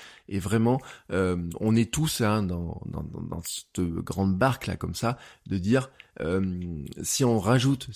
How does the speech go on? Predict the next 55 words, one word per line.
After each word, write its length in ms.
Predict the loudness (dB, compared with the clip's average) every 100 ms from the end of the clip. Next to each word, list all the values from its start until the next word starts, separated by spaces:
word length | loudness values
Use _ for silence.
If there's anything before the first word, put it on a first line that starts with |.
| -12
plus 200 | -4 2
on 60 | 4
rajoute 260 | 4 2 0
de 100 | 2
gens 180 | 2
qui 260 | 0 -2 -2
écoutent 200 | -2 -2
du 80 | -4
podcast, 460 | -4 -2 -2 -2
plus 180 | -4 -2
on 80 | 0
aura 160 | 2 2
des 80 | 2
podcasts 400 | 0 -2 -2 -4
intéressants 380 | -4 -4 -2
à 40 | -4
écouter 320 | -6 -2 -2
parce 140 | -2
que 80 | -6
ça 140 | -4 -4
va 40 |
faire 200 | -2 -2
venir 240 | 0 0
d'autres 180 | 0 -4
créateurs. 500 | -4 -4 -2 -2 -2 -4 -18 -20 _
Ça 160 | 0
va 100 | 4
nous 160 | 4 4
permettre 440 | 2 4 4 2
aussi 340 | -2 -2 2 2
aux 100 | 2
créateurs 420 | 0 0 2 0
déjà 200 | 2 2
existants, 380 | 0 -2 0 0
en 60 |
fait, 240 | 2 0 0
de, 180 | -2 -2 -8 -20 -10
de, 440 | 2 4 4 2 -2 -4 -6 -4
d'a-, 280 | -2 0
d'avoir 300 | 0 2 0
plus 180 | 0 2
d'audience 440 | 2 4 4 4 0
et 80 |
de 160 | -2 -6
pouvoir 260 | -2 0 2
développer 320 | 2 2 0
plus 160 | 0
de 60 | 0
contenu, 340 | 0 0 2
d'avoir 260 | 4 2 0
plus 160 | -2 0
de 60 |
projets, 580 | 0 0 0 2 4 4
et 220 | 0 -2 -8
cetera. 420 | -8 -4 -2